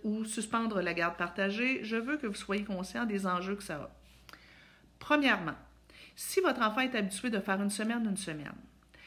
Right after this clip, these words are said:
de changer la garde va faire probablement augmenter le stress chez lui, alors que présentement, la situation est déjà anxiogène. Alors,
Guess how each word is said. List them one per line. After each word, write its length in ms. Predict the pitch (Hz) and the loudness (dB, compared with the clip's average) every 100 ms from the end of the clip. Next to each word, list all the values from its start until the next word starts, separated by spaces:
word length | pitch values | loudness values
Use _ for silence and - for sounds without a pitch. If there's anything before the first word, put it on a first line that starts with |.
| - - - | -18 -18 0
de 180 | 175 196 | 4 6
changer 800 | 196 - 320 302 233 208 202 - | 4 4 6 6 4 0 -2 -4
la 160 | 156 143 | -6 -4
garde 540 | 151 156 320 285 196 - 202 | 0 0 0 -6 -6 -10 4
va 160 | 208 | 4
faire 340 | 214 247 262 269 | 6 4 4 2
probablement 680 | 233 220 214 220 220 233 233 - | 2 4 4 4 4 2 2 4
augmenter 880 | 285 262 254 247 226 220 233 202 - - | 6 6 6 6 4 0 -2 -2 -8 -14
le 180 | - 185 | 0 2
stress 540 | 175 - - 185 185 - | 2 -2 0 0 0 -8
chez 300 | - - 196 | -6 0 0
lui, 320 | 175 170 262 - - - - - | 0 -2 -4 -6 -14 -14 -16 6
alors 420 | 339 359 381 381 | 6 8 4 4
que 100 | - | 0
présentement, 600 | 254 - 302 277 - 240 | -2 2 2 2 2 2
la 100 | 254 | 2
situation 480 | 214 - 185 185 226 | 0 -2 -2 -2 0
est 80 | 202 | 0
déjà 480 | 165 202 202 185 160 - | 0 2 2 0 -6 -8
anxiogène. 600 | 151 - 156 151 - - - - - - - | -10 -8 -8 -8 -8 -12 -14 -20 -18 -16 -2
Alors, 280 | - 180 180 | 4 4 4